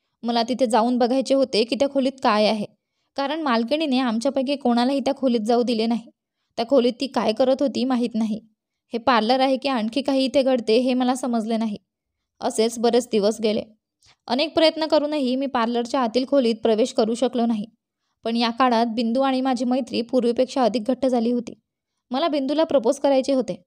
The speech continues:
तिच्याशी लग्न करायचे होते. माझी इच्छा होती की बिंदूने माझा प्रस्ताव स्वीकारला तर मी तिच्याशी माझ्या घरी बोलेन, पण माझा रंग पाहून गप्प बसायचो.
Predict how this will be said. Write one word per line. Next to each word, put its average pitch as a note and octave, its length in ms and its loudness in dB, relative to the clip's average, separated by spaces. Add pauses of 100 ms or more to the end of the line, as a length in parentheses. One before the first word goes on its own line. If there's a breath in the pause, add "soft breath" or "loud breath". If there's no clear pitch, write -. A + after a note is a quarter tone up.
(320)
तिच्याशी A3+ 320 -2
लग्न G#3+ 260 0
करायचे A#3+ 340 0
होते. A#3 220 -4 (640)
माझी A3+ 220 -2
इच्छा G#3 280 -2
होती A3+ 280 0
की A#3+ 100 -4
बिंदूने A#3+ 380 0
माझा C4+ 240 -2
प्रस्ताव A#3 380 -2
स्वीकारला A#3+ 540 0 (100)
तर A#3 100 0
मी A#3+ 140 -2
तिच्याशी B3 360 -4
माझ्या A#3+ 220 0
घरी A#3 220 -2
बोलेन, G#3+ 340 0 (640)
पण A3+ 100 -4
माझा B3 260 0
रंग A3+ 220 0
पाहून B3+ 300 0
गप्प A#3+ 240 -2
बसायचो. A#3+ 460 -2